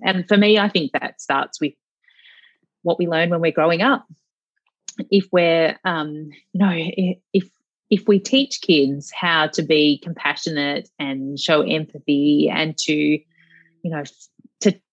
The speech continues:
to love themselves in various, you know, ways, it sounds a bit wishy-washy, but, you know, to feel good about themselves and to not be afraid of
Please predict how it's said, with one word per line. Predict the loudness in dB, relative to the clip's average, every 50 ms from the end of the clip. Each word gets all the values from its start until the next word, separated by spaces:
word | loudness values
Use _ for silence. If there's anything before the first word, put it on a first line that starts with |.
| _ -4
to | 0 2 4
love | 4 4 2 2 2 2 2 2 2
themselves | 0 0 0 2 2 4 4 4 4 2 2
in | 0 -2 -2 0
various, | 2 2 4 4 2 2 0 -4 -8 -20 _ -10
you | -8 -6
know, | -4 -2 -4 -4 -4 -6 -8 -8 -8 _ _ -14
ways, | -8 -2 0 2 2 2 0
it | 0
sounds | -2 -2 -2 -2
a | 0
bit | -2 0 2
wishy-washy, | 2 0 2 0 0 0 0 -2 -2 0 0 0 0 0
but, | 0 -2 -2 -2
you | -4 -4
know, | -4 -4 -4 -8 _ _ _ _ -20 _ _ _ _ -10
to | -8 -8
feel | -8 0 2 2 2 2 0
good | -2 -4 -2 0
about | 0 0 -2 -2 -4 -4 -6
themselves | -8 -12 -10 -4 -2 -2 0 0 -2 -4 -6 -8 -6
and | -4 -2 0 0 -2
to | 0 0 2 2 4 2 0 -2 _ _ _ _ _ _ -6 -2
not | -2 -2 0 0
be | 0 0
afraid | 0 0 0 0 0 2 0 -2
of | -4 -8